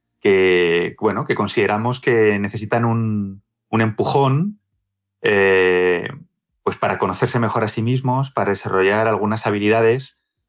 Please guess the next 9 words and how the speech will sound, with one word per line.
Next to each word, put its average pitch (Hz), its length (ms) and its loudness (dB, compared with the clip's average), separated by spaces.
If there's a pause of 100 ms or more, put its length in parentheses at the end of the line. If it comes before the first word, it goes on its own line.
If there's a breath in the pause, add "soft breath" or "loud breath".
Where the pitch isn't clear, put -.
(200)
eh, 95 580 4
que 95 140 0
pueden 107 320 0
ayudarles 117 760 0 (120)
en 95 340 0
su - 140 -2
orientación, 110 880 -2 (340)
mm, 95 460 -8
profesional 110 840 0